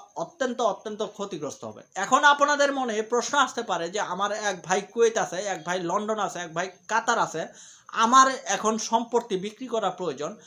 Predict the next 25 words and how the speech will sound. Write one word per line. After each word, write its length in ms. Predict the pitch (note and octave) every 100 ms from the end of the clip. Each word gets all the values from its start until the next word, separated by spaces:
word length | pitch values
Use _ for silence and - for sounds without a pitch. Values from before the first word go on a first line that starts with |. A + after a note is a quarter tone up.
| - _
আমি 300 | - A3+ B3
বন্টনামা 680 | A3+ G#3 B3 A#3+ C4 B3 A#3
দলিল 280 | G3+ A#3 A3+
ছাড়া 260 | - G3 G3+
যদি 300 | G#3+ G#3+ G3
সম্পত্তি 500 | G#3+ A3 A3+ A3 F#3
বিক্রি 320 | G3+ A3+ B3+
করতে 300 | A#3+ A3 F#3+
না 220 | F#3+ G3+
পারি, 340 | G3 D3+ C#3+ - - - -
তাহলে 300 | G#3+ A3+ C4 -
আমি 300 | - G3+ A3+
মৃত্যুবরণ 600 | C4+ C4 - C4+ B3+ A#3+ A3+
করার 280 | A#3 G#3+
পর 200 | F#3 A3
আমার 420 | G#3+ - F3+ G#3+ A3 -
এই 160 | F3 E3+
সম্পত্তি 500 | F#3+ F#3 F#3+ F3 E3
খাবে 360 | - F3+ F3+
কে?" 380 | - G#2 - - - -
এটা 300 | G3+ A#3+ B3+
একটা 400 | - F#3+ - A3
কিন্তু 280 | A#3+ A3+
গুরুত্বপূর্ণ 680 | G#3 G3 A#3 - G#3+ F#3 D#3 -
প্রশ্ন। 340 | A#2+ - A#2